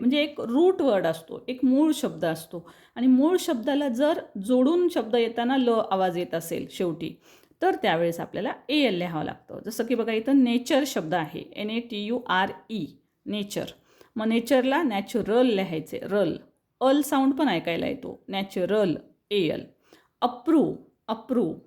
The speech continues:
ए डबल पी आर ओ व्ही ई, अप्रूव्ह हा रूट वर्ड आहे. याला जर एएल लावायचा असेल, तर सफिक्स लावायचा असेल, तर शब्द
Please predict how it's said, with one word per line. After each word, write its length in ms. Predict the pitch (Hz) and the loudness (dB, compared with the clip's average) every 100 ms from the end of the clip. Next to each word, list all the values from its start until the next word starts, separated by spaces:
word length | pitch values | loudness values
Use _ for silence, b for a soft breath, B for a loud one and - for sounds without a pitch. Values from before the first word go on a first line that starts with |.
| _ _ | _ _
ए 80 | 208 | -4
डबल 240 | 202 202 202 | -2 -2 -4
पी 240 | - 180 - | -6 -8 -2
आर 200 | 180 170 | 0 0
ओ 200 | - 226 381 233 | 0 0 0 -6
व्ही 260 | 202 214 - - | -6 -6 -8 -2
ई, 260 | 277 160 - _ | -2 -2 -8 _
अप्रूव्ह 380 | 262 254 233 180 - - | -6 0 2 2 -2 -4
हा 140 | 254 | 0
रूट 240 | 247 339 285 | 2 2 2
वर्ड 240 | 208 175 | 2 2
आहे. 100 | 160 - b b b | -2 -8 b b b
याला 260 | 202 220 254 | -2 2 2
जर 200 | 262 302 - | 4 0 0
एएल 240 | 262 269 | 2 2
लावायचा 480 | 262 214 190 185 185 | 2 2 0 -2 -4
असेल, 520 | 175 - 208 269 - b b _ - | -6 -4 -6 -6 -12 b b _ 0
तर 160 | 254 | 0
सफिक्स 440 | 262 254 240 240 - | 0 -4 -4 -4 -2
लावायचा 440 | 190 180 175 180 | -2 -2 -4 -6
असेल, 300 | 170 214 202 | -8 -6 -4
तर 60 | 226 | -4
शब्द 240 | 240 202 | -4 0